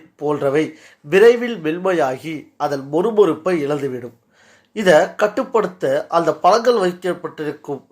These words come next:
டப்பாக்கள், அதாவது கொள்கலங்களில் ஒரு சிறிய துணியால் அரிசியை நிரப்பி வைத்தால் அந்த அரிசி அதிகப்படியான உள்ள ஈரப்பதத்தை உறிஞ்சி உலர் பழங்கள் நீண்ட நாட்களுக்கு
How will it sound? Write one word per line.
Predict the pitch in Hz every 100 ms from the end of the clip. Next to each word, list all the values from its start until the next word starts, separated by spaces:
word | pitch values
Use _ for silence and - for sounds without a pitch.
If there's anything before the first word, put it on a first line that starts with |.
| 170
டப்பாக்கள், | 147 143 196 190 151 135 -
அதாவது | 151 156 151 185
கொள்கலங்களில் | - 180 208 190 143 139 180 180 - - _
ஒரு | 196 214
சிறிய | 208 247 254 277 254
துணியால் | - 185 208 202 143 170 -
அரிசியை | 131 165 214 - 226 160
நிரப்பி | 147 185 185 202
வைத்தால் | 151 127 - 170 156 - - -
அந்த | 160 196 180
அரிசி | 143 190 254 - 196 156 156
அதிகப்படியான | - 156 220 226 - 196 180 185 233
உள்ள | 220 180 170 147
ஈரப்பதத்தை | 175 220 - - 151 196 - 170 139
உறிஞ்சி | 151 214 202 147 143 156 - - _
உலர் | 185 247 262 -
பழங்கள் | 185 160 160 147 156
நீண்ட | 156 214 247 226
நாட்களுக்கு | 165 165 185 185 170 - 156